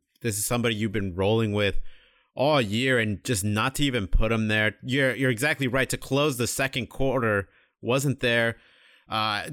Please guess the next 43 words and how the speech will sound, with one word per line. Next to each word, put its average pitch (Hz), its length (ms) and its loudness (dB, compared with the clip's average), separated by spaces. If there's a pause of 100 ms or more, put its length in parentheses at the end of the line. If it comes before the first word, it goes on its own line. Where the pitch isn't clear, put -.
(160)
in, 160 280 0
without, 143 360 4
in 151 100 2
the 160 80 0
fourth 143 320 0
quarter, 127 260 0
he 110 180 -2
just 101 240 -4
wasn't, 107 480 -2
didn't 123 240 -2
make 127 160 -2
an 117 80 -2
appearance 113 520 2
either. 113 440 2
Even 135 300 2
when 127 120 2
Jimmy 135 240 0
Butler 120 400 0
was 104 180 2
just 110 200 -4
scorching 120 500 -2
K 113 220 2
C 104 180 -2
P, 123 300 2
LeBron, 107 600 2
it 117 60 2
was 107 140 0
like 104 140 0
almost 113 300 0
take 127 220 0
your 95 120 0
pick - 360 0 (160)
on 101 140 -2
players 110 340 0
on 98 140 -2
the 95 80 -2
wing 107 240 -2
that 101 160 -4
the 98 60 -6
Lakers 92 400 -4
had 92 180 -2
out 92 160 -4
there. 92 200 0